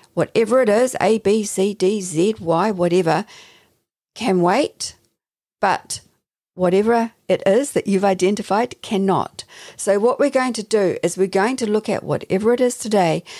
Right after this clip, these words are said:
and we can look at the other next week or on the next appointment. The other alternative, you're giving them a choice here,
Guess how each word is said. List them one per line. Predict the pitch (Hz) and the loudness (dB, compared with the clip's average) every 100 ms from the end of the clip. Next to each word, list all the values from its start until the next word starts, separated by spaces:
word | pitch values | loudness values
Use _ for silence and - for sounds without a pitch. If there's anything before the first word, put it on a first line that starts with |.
| - - - | -18 -10 -2
and | 220 | 2
we | 214 226 | 2 0
can | 226 202 | 0 2
look | 202 226 - | 2 0 -2
at | 226 - | -4 -2
the | 214 - - | -6 -8 -4
other | 214 214 185 208 370 - _ _ _ | 0 2 2 2 -2 -6 _ _ _
next | 185 175 - - | -2 -2 -4 -6
week | 170 139 92 - - _ _ _ | -2 -2 -4 -16 -20 _ _ _
or | 165 175 | 0 2
on | 170 | 4
the | 175 | 2
next | 175 175 - | 2 0 -2
appointment. | 180 180 175 - 143 - - - - - - | -8 -2 -2 0 -4 -4 -12 -16 -20 -16 -2
The | 214 - 214 | -2 0 0
other | 226 247 - | 2 2 0
alternative, | 202 - - 294 403 - 175 214 | -2 -2 -2 2 2 0 0 0
you're | 214 | -2
giving | 170 170 190 | -2 -2 -2
them | 240 254 | -2 -4
a | |
choice | - 254 262 | -4 -2 -2
here, | - 196 | -2 -4